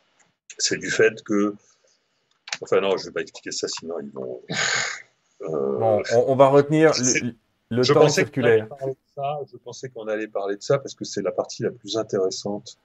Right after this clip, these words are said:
Speaker 2: Ah, mais on peut encore, hein. C'est quelle diapo ? Moi, c'est pour pas vous faire perdre de temps. Mais à mon avis, il n'y a pas trop de gens qui ont décroché, ils tiennent le choc, hein.
Speaker 1: Bon, sur les ovnis, on,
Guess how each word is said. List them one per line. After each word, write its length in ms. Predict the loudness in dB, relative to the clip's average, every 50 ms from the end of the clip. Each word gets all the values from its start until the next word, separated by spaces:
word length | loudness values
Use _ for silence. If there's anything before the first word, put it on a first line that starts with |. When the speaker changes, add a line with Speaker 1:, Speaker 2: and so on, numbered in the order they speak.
| _ -4
Speaker 2:
Ah, 120 | -2 0
mais 80 | 2 2
on 100 | 0 0
peut 120 | 0 0
encore, 360 | 0 2 4 6 6 6 4
hein. 200 | 0 -4 -8 _ _ _
C'est 140 | -6 -4 -2
quelle 160 | 0 2 2 4
diapo ? 460 | 4 2 2 2 -2 -2 -4 -6 _ _ _ -20 -20 -20 _ _ _ _ _ _ _ _ _ _ _ _ _ _ _ _ _ _ 2
Moi, 120 | 2 2 4
c'est 140 | 4 2
pour 200 | 2 2 2 4
pas 140 | 6 6 6
vous 120 | 6 4 4
faire 200 | 2 2 2 2
perdre 180 | 0 0 0
de 60 | 0
temps. 220 | 2 2 0 0 0
Mais 120 | -2 -2
à 80 | 0 0
mon 140 | 2 4 4
avis, 240 | 4 4 4 4
il 320 | 4 4 2 0 _ -8 -4
n'y 60 | -4
a 40 | -2
pas 140 | 0 0 -2
trop 180 | 0 -2 -4
de 60 | -2
gens 120 | -2 -4 -2
qui 80 | -2
ont 40 | -2
décroché, 400 | -4 -4 -4 -4 -6 -4 -4 -6
ils 60 | -6
tiennent 200 | -4 -6 -6 -6
le 80 | -6 -10
choc, 280 | -8 -8 -10 -10 -10 -14
hein. 120 | -16 -16 _ _ _ _ _ _ _ _ _ _ _ _ _ _ _ _ _ _ _ _ _ _ _ _ 2
Speaker 1:
Bon, 120 | 4 4
sur 180 | 4 4 4 4
les 220 | 4 4 2 2
ovnis, 380 | 0 0 0 -2 -6 -4 -2 -2
on, 120 | -2 -4